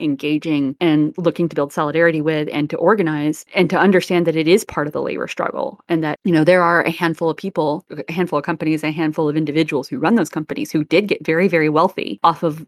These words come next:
the eight trillion dollars that we have spent on the global war on terror since nine eleven. But the vast majority of us are people who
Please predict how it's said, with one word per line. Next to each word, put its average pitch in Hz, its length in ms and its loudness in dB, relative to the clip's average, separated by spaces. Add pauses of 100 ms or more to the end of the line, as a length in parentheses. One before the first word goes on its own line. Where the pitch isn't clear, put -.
the 151 340 0 (100)
eight 165 220 0
trillion 156 440 -2
dollars - 460 -4
that - 140 -4
we 160 100 -6
have 151 140 -10
spent - 340 -8
on 160 100 -2
the 156 80 -4
global 156 300 -4
war 156 200 -2
on 156 80 -4
terror 151 300 -2
since - 260 -8
nine 156 180 0
eleven. 160 440 -2
But 151 340 2
the 170 180 4
vast 185 420 2
majority 175 540 2
of 160 120 -4
us 156 180 -6
are 156 100 -4
people 156 440 -8
who 151 520 -4